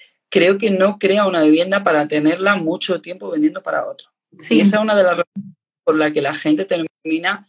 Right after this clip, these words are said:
Speaker 1: eh, cerrando sus viviendas, porque se ha, se ha puesto puerta al campo. Eh, al final,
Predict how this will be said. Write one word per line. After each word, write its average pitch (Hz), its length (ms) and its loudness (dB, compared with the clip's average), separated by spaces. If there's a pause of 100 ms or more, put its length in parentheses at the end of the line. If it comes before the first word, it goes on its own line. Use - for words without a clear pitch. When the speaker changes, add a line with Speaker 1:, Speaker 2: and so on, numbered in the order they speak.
(400)
Speaker 1:
eh, 82 340 2
cerrando 151 360 -2
sus 160 180 -2
viviendas, 151 560 2
porque 156 240 -2
se 165 200 0
ha, 175 100 2
se - 280 -6
ha 180 120 2
puesto 202 320 -2
puerta 165 400 2
al 151 160 2
campo. 165 420 -2 (960)
Eh, 160 240 4
al 151 100 4
final, 185 600 6